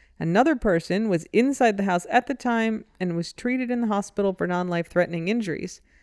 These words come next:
Police named Buchanan a person of interest in the blaze, and a warrant was issued for his arrest, quote, "for his involvement in the death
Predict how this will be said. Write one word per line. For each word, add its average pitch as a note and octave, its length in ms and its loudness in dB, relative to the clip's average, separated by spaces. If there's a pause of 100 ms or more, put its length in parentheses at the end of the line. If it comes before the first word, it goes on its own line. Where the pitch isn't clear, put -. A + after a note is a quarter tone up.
(380)
Police B3+ 320 2
named A3+ 180 0
Buchanan F#3+ 400 -4
a D3+ 120 -4
person E3+ 420 -4
of D#3 100 0
interest G#3+ 420 0
in E3 240 -4
the D#3 80 -2
blaze, D#3 480 0
and E3+ 140 -6
a D#3+ 40 -4
warrant A3 460 -2
was F3+ 220 -4
issued A#3+ 400 -6
for A3 140 -4
his G#3+ 180 -4
arrest, G3 400 -2
quote, D4+ 380 -2
"for - 140 -6
his F#3 180 -2
involvement G#3+ 680 0
in E3 140 -8
the D#3+ 80 -4
death F3+ 340 -2